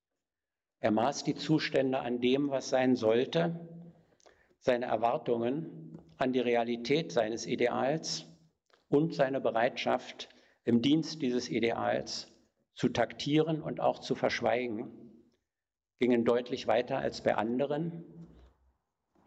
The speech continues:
In Klammern doch noch mal gesagt, er ist von Franz Pfemfert, einem der Gefährten aus dem Ersten Weltkrieg, deutlich und scharf kritisiert worden für seinen Artikel über den ersten Moskauer Prozess.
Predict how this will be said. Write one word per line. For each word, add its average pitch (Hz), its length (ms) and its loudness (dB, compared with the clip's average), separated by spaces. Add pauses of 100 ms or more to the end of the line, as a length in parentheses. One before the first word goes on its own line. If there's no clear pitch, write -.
(400)
In 120 100 -2
Klammern 120 420 0
doch 117 160 -2
noch 120 180 -2
mal 120 200 4
gesagt, 117 480 -2 (300)
er 120 120 2
ist - 180 -4
von 110 200 0
Franz 104 320 0
Pfemfert, 131 480 0
einem 117 280 -2
der 110 120 0
Gefährten 117 480 0
aus 113 180 -4
dem 117 120 -4
Ersten 113 400 0
Weltkrieg, 120 600 0 (320)
deutlich 123 500 -2
und - 160 -6
scharf - 460 -2 (240)
kritisiert 123 600 2
worden 117 340 4
für 123 260 2
seinen 110 400 0
Artikel 117 460 -4
über 113 280 2
den 110 200 -4
ersten 113 360 -2
Moskauer 107 500 2
Prozess. - 640 -2